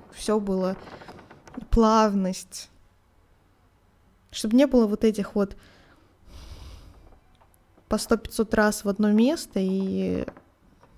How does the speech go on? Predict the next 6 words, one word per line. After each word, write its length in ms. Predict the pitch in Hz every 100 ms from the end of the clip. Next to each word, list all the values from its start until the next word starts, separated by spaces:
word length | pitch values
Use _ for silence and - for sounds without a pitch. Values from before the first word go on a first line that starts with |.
| _ -
все 280 | - 202 196
равно 440 | 180 202 185 170 - _
ты 80 | -
просто 400 | - 196 247 -
не 120 | 175
понимаешь. 760 | 175 185 180 170 175 175 -